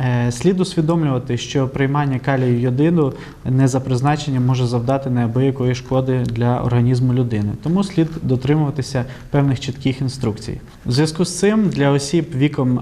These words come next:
е, понад сорок років приймання калію йодиду взагалі не рекомендоване. Доза визначеного препарату для кожного віку визначається окремо згідно рекомендацій Міністерства охорони здоров'я.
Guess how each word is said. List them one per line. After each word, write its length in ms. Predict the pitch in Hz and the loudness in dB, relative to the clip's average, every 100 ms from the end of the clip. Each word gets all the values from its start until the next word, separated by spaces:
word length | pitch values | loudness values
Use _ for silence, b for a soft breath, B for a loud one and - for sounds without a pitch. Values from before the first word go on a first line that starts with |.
| 127 | -2
е, 40 | |
понад 340 | 127 151 139 123 | 0 0 0 -2
сорок 320 | 143 127 127 | -2 -2 0
років 400 | 156 175 180 165 | 0 0 -2 -4
приймання 640 | - - - 143 151 135 127 | -6 -10 -2 0 2 0 0
калію 280 | 143 131 123 | -2 0 -2
йодиду 360 | 123 151 165 | 0 -2 -2
взагалі 420 | 120 131 127 131 147 | -2 0 0 2 2
не 180 | 131 | 2
рекомендоване. 680 | 139 135 131 127 113 101 110 107 - - - | 0 0 0 0 0 -2 -4 -8 -12 -14 -4
Доза 320 | 131 170 156 | 0 2 2
визначеного 760 | 139 151 143 - 131 123 123 120 - | 0 0 -2 -4 -2 0 -2 -4 -4
препарату 520 | 135 131 160 185 185 | -4 -2 -2 -2 -4
для 160 | 139 131 | -4 -2
кожного 380 | 143 131 120 | -2 -2 -2
віку 240 | 117 151 139 | -2 -2 -4
визначається 580 | 117 113 135 120 123 104 | -4 -2 -2 -2 -2 -6
окремо 440 | 104 135 151 139 B B - | -2 -2 0 -4 B B -4
згідно 320 | 117 143 135 | 0 0 0
рекомендацій 720 | 120 120 117 127 139 131 123 | 0 0 2 2 0 -2 -2
Міністерства 560 | 120 117 131 123 - | -2 -2 -2 -2 -2
охорони 360 | 117 117 120 123 | -4 -2 0 0
здоров'я. 400 | 117 117 104 110 | 0 0 0 -4